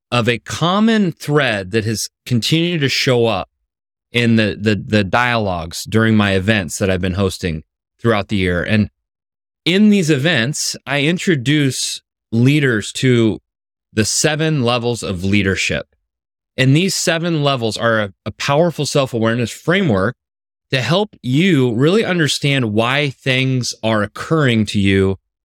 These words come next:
the way they are, because there's a reason for why things are the way they are. There's a reason for why one individual in one business over here feels alive and thriving and just constantly creating new opportunities, and they love what they do.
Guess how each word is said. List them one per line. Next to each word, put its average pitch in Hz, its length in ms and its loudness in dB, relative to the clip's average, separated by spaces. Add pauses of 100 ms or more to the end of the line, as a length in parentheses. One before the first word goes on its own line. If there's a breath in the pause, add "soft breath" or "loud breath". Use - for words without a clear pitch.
the 113 80 2
way 117 200 2
they 110 180 0
are, 90 340 -4
because 107 380 -2
there's 139 220 2
a 120 80 2
reason 113 500 0
for 104 220 0
why 101 300 0
things 101 260 -2
are 98 120 0
the 90 100 -4
way 90 120 0
they 87 160 -2
are. 78 340 -4 (180)
There's 151 160 2
a 170 60 2
reason 147 520 0
for 127 160 0
why 123 480 0 (420)
one 135 400 2
individual 139 720 0
in 117 180 0
one 143 300 2
business 131 360 -2
over 117 220 0
here 113 500 -2 (540)
feels 165 480 -2
alive 127 720 -2
and 104 180 -4
thriving 120 760 -2
and 101 100 -4
just 127 240 -2
constantly 143 560 -2
creating 127 340 0
new 131 120 2
opportunities, 110 800 0
and 101 80 0
they 101 100 0
love 131 300 0
what 131 160 -2
they 113 120 0
do. 101 460 0